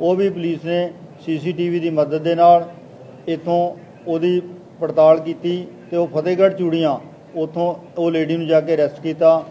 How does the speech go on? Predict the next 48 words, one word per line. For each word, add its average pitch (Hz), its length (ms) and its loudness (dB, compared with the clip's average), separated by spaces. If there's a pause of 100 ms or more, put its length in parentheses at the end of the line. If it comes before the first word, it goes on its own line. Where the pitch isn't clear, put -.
(240)
ਤੇ 151 100 -6
ਜਿਹੜਾ 160 280 2
ਵੀ 185 100 2
ਚੋਰੀ 160 300 -2
ਹੋਇਆ 156 200 4
ਸਮਾਨ 147 360 -4
ਸੀਗਾ 151 460 0 (200)
ਉਹ 147 140 -2
ਰਿਕਵਰ 147 340 -2
ਕੀਤਾ। 160 500 2 (300)
ਉਹ 165 160 2
ਸੁਖਚੈਨ 165 560 -2
ਸਿੰਘ 175 280 -6
ਜੋ 175 200 2
ਇੱਕ 175 140 -2
ਐਨ 156 280 0
ਆਰ 160 140 6
ਆਈ 165 160 2
ਆ, 170 120 4
ਅਮਰੀਕਾ 156 380 0
ਰਹਿੰਦਾ 160 300 0
ਸੀ, 170 220 -6
ਉਹਦਾ 165 260 0
ਸਾਰਾ 156 280 4
ਪਰਿਵਾਰ 151 400 2
ਵੀ 165 140 -4
ਅਮਰੀਕਾ 160 360 0
ਰਹਿੰਦਾ, 165 480 2 (300)
ਉਹਦੀ 156 240 0
ਮਾਤਾ 160 640 4 (120)
ਤੇ 170 60 -8
ਉਹਦੀ 165 280 -2
ਵਾਈਫ 151 280 4 (760)
ਜਿਹੜੀ, 170 420 0 (100)
ਜਿਹਦੇ 160 260 -2
ਨਾਲ 170 180 4
ਉਹਦਾ 170 160 6
ਇੱਕ 165 140 -2
ਸਾਲ 165 260 4
ਹੋਇਆ 160 240 4
ਕਰੀਬ 156 240 -6
ਵਿਆਹ 151 220 4
ਹੋਏ 151 200 0
ਨੂੰ, 160 220 -4 (400)
ਉਹ 165 160 0
ਇੱਥੇ 165 220 -2
ਘਰ 160 240 4
ਸੀਗੇ। 165 440 -2